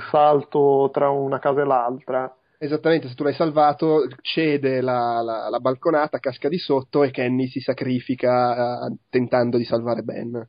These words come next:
Speaker 1: Ah, attenzione.
Speaker 2: Se invece Ben l'hai lasciato morire, allora invece succede che il Don Uomo casca nel buco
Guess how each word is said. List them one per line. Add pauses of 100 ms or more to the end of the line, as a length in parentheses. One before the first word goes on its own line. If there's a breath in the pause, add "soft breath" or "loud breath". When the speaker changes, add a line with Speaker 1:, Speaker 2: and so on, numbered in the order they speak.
(340)
Speaker 1:
Ah,
attenzione.
Speaker 2:
Se
invece
Ben (160)
l'hai
lasciato
morire,
allora
invece
succede
che
il
Don
Uomo
casca
nel
buco